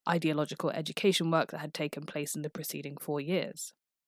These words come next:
Essentially all of China's university graduates in nineteen forty-nine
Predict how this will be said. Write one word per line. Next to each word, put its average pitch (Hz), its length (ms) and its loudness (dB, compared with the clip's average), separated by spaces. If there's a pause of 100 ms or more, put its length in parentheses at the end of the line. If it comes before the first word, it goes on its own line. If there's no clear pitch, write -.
(480)
Essentially 269 500 8
all 202 240 12
of 196 80 4
China's 185 460 6
university 165 580 2
graduates 160 500 0
in 165 160 -4
nineteen 156 300 -2
forty-nine 196 640 4